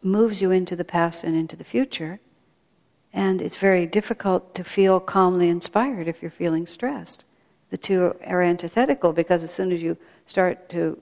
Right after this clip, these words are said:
try to get inspiration, you c-, simultaneously become a little nervous.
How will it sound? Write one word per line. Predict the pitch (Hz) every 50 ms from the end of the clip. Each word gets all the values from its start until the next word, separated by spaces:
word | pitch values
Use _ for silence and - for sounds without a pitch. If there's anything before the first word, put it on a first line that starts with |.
| _ _
try | - - 185 185 190 196
to | 185
get | 180 185 175 175
inspiration, | 175 175 - - - 190 233 240 - - 202 180
you | 165 165
c-, | - - - - _ _ -
simultaneously | - - 180 175 175 165 165 - 180 196 220 214 - - 170
become | 165 175 175 - - 175 170 175
a | 175
little | 170 175 175
nervous. | 170 175 196 220 220 196 175 170 - -